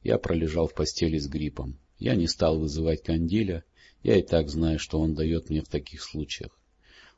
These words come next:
Вот уже лет пятнадцать я болею гриппом один или два раза в год. И, кажется, таким образом подтверждаю теорию доктора.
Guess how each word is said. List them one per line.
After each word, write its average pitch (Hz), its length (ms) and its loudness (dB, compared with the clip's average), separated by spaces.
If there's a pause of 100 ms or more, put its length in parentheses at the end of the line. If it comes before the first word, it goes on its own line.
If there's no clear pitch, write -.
Вот 127 200 2
уже 90 180 2
лет 87 200 2
пятнадцать 107 600 0
я 85 80 2
болею 82 420 2
гриппом 92 480 0
один 82 380 0
или 80 160 -2
два 76 220 2
раза 80 280 0
в 73 80 -8
год. 71 320 -8 (400)
И, - 80 -8
кажется, - 440 0
таким 87 380 0
образом 85 460 0
подтверждаю 80 720 2
теорию 76 480 0
доктора. - 500 -6